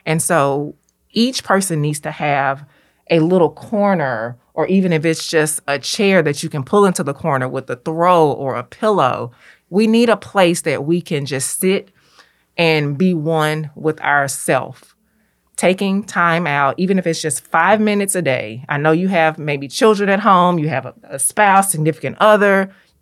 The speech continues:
you maybe have pets running around. <laughs> Pull yourself away from all of the activity and just allow yourself at least five minutes to just sit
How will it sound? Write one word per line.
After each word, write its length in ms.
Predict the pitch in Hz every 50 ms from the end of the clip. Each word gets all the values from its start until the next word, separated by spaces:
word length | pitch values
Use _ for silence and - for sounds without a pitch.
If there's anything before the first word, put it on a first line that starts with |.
| _ _
you 100 | - 170
maybe 180 | 170 165 160 156
have 240 | 170 151 143 - -
pets 320 | - - - 240 233 233
running 300 | 220 214 220 214 214 208
around. 680 | 208 208 208 208 196 196 196 190 185 185 190 190 - - -
<laughs> 640 | _ _ _ _ _ _ _ _ _ _ _ _ -
Pull 600 | - - 262 254 254 262 262 262 262 262 254 208
yourself 840 | - - 196 180 185 185 190 202 220 233 - - 202 190 196 220 -
away 540 | 190 214 208 190 180 151 135 127 131 139 151
from 220 | 147 175 160 147
all 260 | 151 151 160 165 180
of 80 | 190 180
the 140 | 202 170 -
activity 760 | 190 196 190 - - 170 151 135 135 131 127 127 131 135 _ _ _ _ _ -
and 160 | 160 160 156
just 160 | 170 170 156
allow 300 | - 156 151 151 160 165
yourself 500 | 180 175 160 170 175 - - 156 147 135 - -
at 160 | 170 165 185
least 320 | 226 254 277 294 - -
five 240 | - 170 165 147 143
minutes 260 | 151 147 135 135 135 -
to 100 | - 147
just 320 | 151 156 143 - - -
sit 360 | - - 185 180 - - _